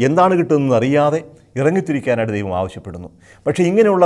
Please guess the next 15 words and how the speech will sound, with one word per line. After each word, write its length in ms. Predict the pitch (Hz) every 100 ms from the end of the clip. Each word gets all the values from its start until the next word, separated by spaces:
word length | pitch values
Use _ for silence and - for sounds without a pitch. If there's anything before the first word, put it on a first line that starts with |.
| 135
സാഹസത്തിന് 600 | 135 147 151 143 - 143
മുതിരുന്ന 320 | 127 147 143 127
വ്യക്തികളിലൂടെ 480 | 120 165 156 135 113
മാത്രമേ 360 | 107 110 143 151 147 - _ _ _ 120 110
ദൈവം 260 | 127 143 143 - - -
പ്രവർത്തിക്കൂ, 540 | 101 110 - 113 - 127 - _ - 101
അവരിലൂടെ 340 | 135 143 127 110
മാത്രമേ 360 | 101 101 101 101 - _ _ _ _ _ _ _ 101
നന്മയുണ്ടാവൂ. 640 | 95 107 117 82 78 78 - _ _ _ _ _ _ _ _ _ _ _ -
ആകട്ടെ, 220 | 117 131
ഇങ്ങനെ 140 | 123 131
ഇറങ്ങിത്തിരിക്കുമ്പോൾ 680 | 131 160 143 135 120 123 120 120 - - - 110
ദൈവം 280 | 127 131 135 127 123 - _ _ _ _ -
കൊടുക്കുന്ന 400 | 165 190 151 123 117
വാഗ്ദാനങ്ങളുണ്ട്. 720 | 123 117 131 107 87 78 82